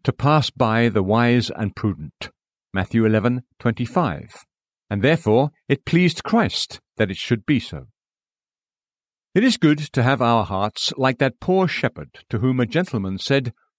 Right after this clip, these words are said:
"I wish you a good day." He replied, "I never knew a bad day." "How is that, my friend?"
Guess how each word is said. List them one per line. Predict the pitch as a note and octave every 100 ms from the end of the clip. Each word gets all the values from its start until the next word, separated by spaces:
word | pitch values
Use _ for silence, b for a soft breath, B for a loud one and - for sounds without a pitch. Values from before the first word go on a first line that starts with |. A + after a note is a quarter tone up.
| _ _ -
"I | D3+
wish | F3 F#3+ -
you | G#3+
a | G3+
good | C#3 D#3 D#3
day." | - A2+ C#2+ - _ _ _ _ _ _ _ _ _
He | A2
replied, | G2+ - A2+ A#2+ G2+ - _ _ _
"I | E2+ G2+
never | A#2 A#2
knew | A#2 A#2 C3
a |
bad | G#2+ A#2+ D3 D#3
day." | - F2 C#2 C#2+ _ _ _ _ _ _ _
"How | B3
is | E3 G#2
that, | B2 -
my | A2 F#2+
friend?" | - E3+ A#3 -